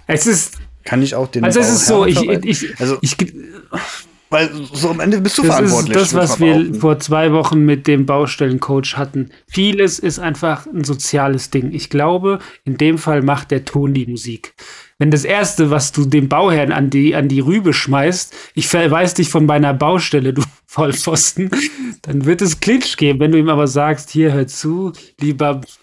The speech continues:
Speaker 2: Ja, aber komm, es gibt auch, es gibt auch genug Leute, die, die, auch wenn du sie drauf freundlich hinweist, dass man vielleicht eine Warnweste tragen sollte als Vorbildfunktion,
Speaker 1: Meinst du?
Speaker 2: trotzdem drauf scheißen.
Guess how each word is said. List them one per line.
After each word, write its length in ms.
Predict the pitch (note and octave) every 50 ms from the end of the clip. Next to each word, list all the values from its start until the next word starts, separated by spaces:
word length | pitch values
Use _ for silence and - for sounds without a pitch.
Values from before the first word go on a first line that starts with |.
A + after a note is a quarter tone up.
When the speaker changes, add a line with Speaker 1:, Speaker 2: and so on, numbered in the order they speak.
| _ _ _ -
Speaker 2:
Ja, 180 | G2+ G2+ G#2 G#2+
aber 240 | A#2+ A#2 A#2 A2+
komm, 240 | A2+ - C#3 B2+ B2
es 120 | A#2 A2+ -
gibt 140 | C#3 B2+ C#3+
auch, 120 | C#3 B2
es 140 | B2+ - -
gibt 160 | C#3 C3+ -
auch 120 | C#3 B2 -
genug 300 | C3+ C#3+ C#3+ D3+ C#3+ -
Leute, 360 | C3 C3+ C#3+ D3+ - D3+ C#3
die, 340 | C3 B2+ B2+ B2+ B2+ B2+ C3 - - - - - - - - _ _ - -
die, 500 | B2+ B2 B2 B2 B2+ B2+ B2+ B2 A#2 - - _ _ _ _ _ _ _ _ _ _ _ _ _ -
auch 240 | B2 C3 C3+ C3 C3+
wenn 140 | C#3 D3+
du 80 | D3+ C#3
sie 100 | C3 C3
drauf 380 | B2+ - A#2 A2+ - - - _ _ _ _ _ _ -
freundlich 440 | B2+ B2+ C#3+ D#3 - D3 C3 -
hinweist, 640 | - C3+ C3 C3+ C3+ C3 C3 C3 C3 C3 B2+ - -
dass 180 | A#2 A#2 -
man 100 | - A#2+
vielleicht 480 | A2+ - - A#2 A#2 A#2+ C3 C3+ - -
eine 80 | - G#2+
Warnweste 480 | G#2+ G#2+ A#2 B2 A#2+ A#2+ A#2 - - A2
tragen 360 | - - G#2 G2+ A2 A2+ G#2+
sollte 180 | A2 G#2+ G2
als 140 | F#2+ G#2 -
Vorbildfunktion, 560 | - - A2+ A2 A2+ - - - D3 D3+ G#3+ -
Speaker 1:
Meinst 140 | - - -
du? 40 |
Speaker 2:
trotzdem 220 | - - - F#2 F2+
drauf 220 | - - - -
scheißen. 420 | - - - G2 G2 - - _